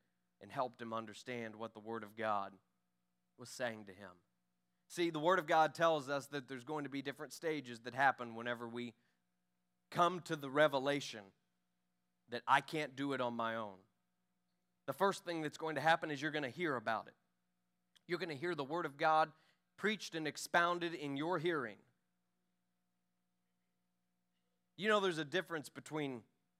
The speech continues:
there's a difference between hearing and really hearing.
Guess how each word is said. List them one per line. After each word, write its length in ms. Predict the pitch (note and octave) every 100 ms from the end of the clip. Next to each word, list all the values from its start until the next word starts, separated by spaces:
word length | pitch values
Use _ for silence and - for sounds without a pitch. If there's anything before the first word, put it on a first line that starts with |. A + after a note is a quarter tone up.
| _ _ _ _ _ _ _ -
there's 160 | C#3
a 40 | C3+
difference 340 | D#3+ D#3 B2+
between 500 | A2+ A#2 - B2+ A#2 G#2 _ _
hearing 400 | C#3+ D3+ C#3+ C#3+ -
and 120 | A2 A2
really 280 | B2+ C#3+ C3
hearing. 360 | D3 C#3+ C#3+